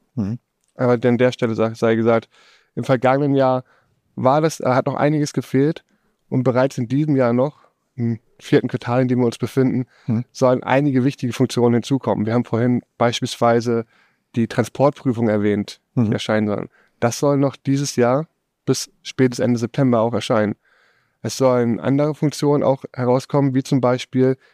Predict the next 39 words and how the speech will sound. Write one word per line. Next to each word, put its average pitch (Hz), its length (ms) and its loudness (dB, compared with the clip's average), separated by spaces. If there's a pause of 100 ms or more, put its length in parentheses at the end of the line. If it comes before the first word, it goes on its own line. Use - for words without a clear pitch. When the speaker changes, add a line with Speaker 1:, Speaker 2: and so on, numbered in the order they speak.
(100)
Speaker 2:
die 131 60 -8
Integration 127 560 0
dieser 123 240 0
Prozesse 127 560 0
mit 127 160 0
Verbindung 127 380 0 (100)
von 120 140 -2
zum 117 160 -2
Beispiel 113 320 -2
sap-build - 500 0
Proce-, 135 400 0 (100)
äh, 117 100 -6
Process 139 340 -2
Automation, 110 640 0 (160)
Speaker 1:
Mhm. 117 240 -10 (320)
Speaker 2:
dass - 220 -4
diese 139 400 0 (280)
zusätzlichen 135 580 0
Workflows 123 360 -2
in 123 120 -2
das 120 140 -2
Change 135 260 0
Management 107 360 0
integriert 107 360 -4
werden 104 220 0
können. 110 280 -4
Speaker 1:
Ach 123 80 -2
so. 107 200 -2 (220)
Mhm. 107 140 0
Speaker 2:
Und 127 260 0 (160)
wie 120 140 -2
auch 117 120 0
eben 127 220 0
erwähnt, 120 320 0
dieser 120 120 -2
Selective 117 420 -4
Data 117 260 2
Transfer 127 540 0 (640)
soll 131 480 2